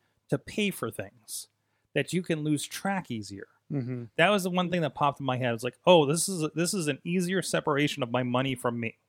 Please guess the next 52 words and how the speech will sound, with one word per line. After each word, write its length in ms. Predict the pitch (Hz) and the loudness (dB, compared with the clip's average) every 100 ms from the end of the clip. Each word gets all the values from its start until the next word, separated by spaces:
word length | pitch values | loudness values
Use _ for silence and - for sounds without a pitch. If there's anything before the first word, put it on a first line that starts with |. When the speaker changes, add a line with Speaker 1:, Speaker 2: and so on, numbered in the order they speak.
| _ _ _ - | _ _ _ -4
Speaker 2:
Mm-hmm. 100 | 135 | 0
Speaker 1:
right? 260 | 101 120 117 _ _ _ _ _ - | 2 0 -2 _ _ _ _ _ -2
Which 220 | 147 143 | 0 0
means, 340 | 151 143 127 - _ - | 0 0 -2 -6 _ 0
"Holy 320 | 160 160 156 | 4 4 4
crap, 320 | - 147 123 | 4 4 6
I 100 | 135 | 4
really 380 | 143 131 147 143 | 2 2 2 2
need 140 | 135 123 | 0 -2
to 80 | |
keep 240 | - 131 - | -6 -6 -2
this 160 | 123 | -2
under 160 | 123 110 | -2 -4
control," 520 | - 101 127 110 - _ _ _ _ _ - | -6 -2 2 2 -2 _ _ _ _ _ -6
you 140 | 113 | -4
know? 240 | 98 95 - _ - | -4 -8 -18 _ -4
Be-, 160 | 127 | -4
and, 360 | 131 120 120 117 | -2 0 0 -2
um, 420 | 110 110 107 110 - | -2 -2 -4 -10 -12
so 380 | - 147 123 127 | 0 4 4 2
if 120 | 127 | 0
you're 160 | 143 175 | 0 2
like, 300 | 135 123 120 | 4 2 0
"Hey, 240 | 175 170 | 4 4
I 80 | 131 | 4
wanna 180 | 165 175 | 2 0
make 160 | 147 | 0
sure 160 | - 139 | 0 0
I 60 | 127 | 0
don't 280 | 131 131 | -2 -4
spend 360 | - - 139 135 | -4 0 0 -2
too 160 | - 127 | -4 -2
much 320 | 123 120 - | -2 -2 -6
and, 240 | 113 110 _ _ - | -12 -14 _ _ -12
you 100 | 117 | -10
know, 100 | 104 | -8
screw 240 | - 147 | -4 -2
up 60 | 143 | -2
my 60 | 131 | -2
bank 220 | 117 110 | -2 -4
account 360 | 120 120 107 - _ _ - | -6 -6 -6 -10 _ _ -4
because 200 | 120 113 | -2 0
I 60 | |
just 180 | 117 117 | -2 -2
Apple 240 | 104 107 113 | -4 -4 -6
Paid 220 | 113 107 | -6 -4
everything 320 | 101 104 113 | -6 -6 -10
and 100 | 107 | -8
didn't 240 | 120 113 - - | -8 -8 -12 -12
think 180 | 127 110 | -12 -12
about 280 | 98 104 | -16 -16
it." 60 | - | -18